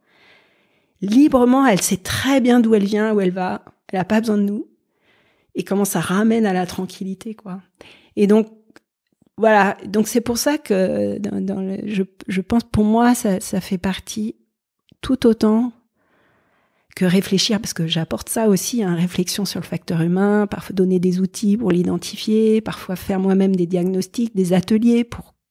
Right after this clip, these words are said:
diagnostiquer ensemble. Mais il y a, c'est,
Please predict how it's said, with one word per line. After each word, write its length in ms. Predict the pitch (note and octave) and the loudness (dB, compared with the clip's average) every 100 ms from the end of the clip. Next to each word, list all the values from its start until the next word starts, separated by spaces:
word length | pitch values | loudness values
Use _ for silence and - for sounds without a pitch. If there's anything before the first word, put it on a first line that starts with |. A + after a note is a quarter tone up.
| _ _ _ _ _ | _ _ _ _ _
diagnostiquer 720 | - A3 G#3+ G3+ G3+ G#3 - | 0 2 2 0 -2 -10 -6
ensemble. 420 | G3 G3+ - B3 B3 - - - - _ _ | -4 -2 -4 -4 -6 -12 -20 -20 -20 _ _
Mais 280 | G#3+ G#3 G3+ - - | 2 4 2 -6 -6
il 60 | |
y 60 | F#3 | -6
a, 80 | - - | -6 -8
c'est, 320 | - G3 | 0 0